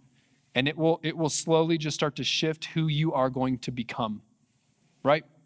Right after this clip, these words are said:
That's also why one of the important things is that you, man, as soon as you become a Christian, you gotta, you gotta get around other people who think like you,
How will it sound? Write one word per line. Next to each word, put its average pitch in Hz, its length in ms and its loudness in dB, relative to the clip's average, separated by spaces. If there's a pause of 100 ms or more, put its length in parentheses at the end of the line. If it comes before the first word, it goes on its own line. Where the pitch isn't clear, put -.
(720)
That's 131 120 0
also 147 200 2
why 156 100 10
one 156 180 2
of 160 40 0
the 160 60 2
important 160 340 0
things 170 180 0
is 139 120 -4
that 147 160 -2
you, 175 220 0
man, 156 280 0
as 135 120 -4
soon 175 200 0
as 160 100 0
you 160 60 -2
become 156 240 0
a 131 40 -2
Christian, 170 360 -4
you 151 80 -4
gotta, 151 260 4 (260)
you 175 80 0
gotta 165 100 2
get 160 220 0
around 170 200 6
other 156 160 -4
people 156 260 -2
who 147 140 -2
think 160 240 -2
like 123 220 -2
you, 113 180 -4